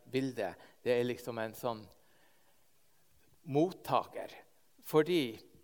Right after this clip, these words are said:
at, eh, utgangspunktet er jo dette at Gud sender,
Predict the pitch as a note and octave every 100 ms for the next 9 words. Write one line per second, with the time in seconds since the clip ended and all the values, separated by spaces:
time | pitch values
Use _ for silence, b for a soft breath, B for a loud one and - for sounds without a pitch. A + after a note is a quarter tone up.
0 | _ b b b b - D3 - - D3
1 | C3+ C3 - - _ - _ _ _ _
2 | _ - C#3 - A#3 - D#3 D#3+ D3+ D#3
3 | C#3+ C#3+ C3+ C3 - - b b b _
4 | - C3+ D3 B3 - - D#3 F3+ C3 F#2+